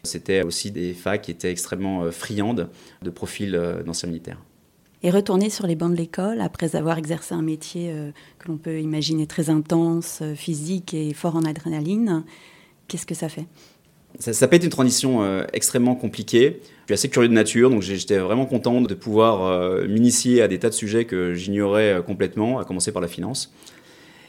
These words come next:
Speaker 1: Et surtout, c'est une aventure familiale assez sympathique, en fait. Je passais très peu de temps chez moi et, euh, de pouvoir, euh, se retrouver avec, euh, ma femme et ma fille aînée à l'époque, mon fils est né, euh, aux États-Unis également, c'était vraiment déjà une,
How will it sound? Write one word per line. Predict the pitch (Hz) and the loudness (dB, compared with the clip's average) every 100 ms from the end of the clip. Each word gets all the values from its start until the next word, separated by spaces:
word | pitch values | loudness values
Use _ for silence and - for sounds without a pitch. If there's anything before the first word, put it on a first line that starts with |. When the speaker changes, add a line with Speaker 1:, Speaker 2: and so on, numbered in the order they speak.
| - - | -20 -6
Speaker 1:
Et | 113 | 0
surtout, | 135 190 | 0 0
c'est | 147 127 | -2 0
une | 120 | 2
aventure | 117 139 | 2 -2
familiale | - 113 117 123 | 0 0 4 4
assez | 107 107 | 2 -2
sympathique, | 104 98 98 131 113 | -4 -4 -2 -2 -2
en | |
fait. | 87 117 - | 0 -2 -2
Je | - | -12
passais | - - | -14 -10
très | 113 | -8
peu | 107 | -6
de | |
temps | 107 | -4
chez | 95 92 | -4 -4
moi | 98 113 120 | -2 0 0
et, | 95 | 0
euh, | 95 | -2
de | |
pouvoir, | 90 - 107 104 | -6 0 2 4
euh, | |
se | 92 95 | 2 -4
retrouver | - 107 107 | -2 4 4
avec, | - | 4
euh, | 92 90 92 | 0 -2 -2
ma | 95 | -6
femme | - 107 104 | -4 -2 -2
et | |
ma | 90 87 | -4 -8
fille | - 101 | -6 -4
aînée | 104 104 | -2 -2
à | 92 | -2
l'époque, | 87 98 104 85 | -2 0 0 -2
mon | |
fils | 85 - - | -10 -10 -8
est | 90 | -6
né, | 92 | -6
euh, | 90 87 90 - - | -6 -8 -8 -10 -12
aux | |
États-Unis | - 90 98 95 | -8 -6 -6 -6
également, | 92 95 120 - - - - | -4 -2 -4 -6 -14 -20 -6
c'était | 98 | -2
vraiment | 92 101 113 | 2 2 2
déjà | 98 98 107 | 0 0 0
une, | 101 95 | 0 -2